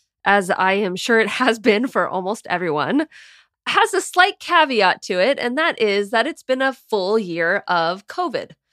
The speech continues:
And it has also included things like a lack of childcare, very little travel, seeing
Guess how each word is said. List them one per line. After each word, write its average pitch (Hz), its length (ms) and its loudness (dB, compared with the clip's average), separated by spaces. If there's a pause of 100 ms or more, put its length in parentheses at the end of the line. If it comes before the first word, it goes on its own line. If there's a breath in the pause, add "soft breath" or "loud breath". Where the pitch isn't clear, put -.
(400)
And 175 420 2 (240)
it 170 160 2
has 170 320 2
also 190 420 0
included 185 520 -2
things 214 260 0
like 262 300 2
a 202 120 2
lack 180 300 2
of 180 100 -10
childcare, 226 880 0
very 185 300 0
little 175 280 -4
travel, 202 600 0
seeing 180 540 -6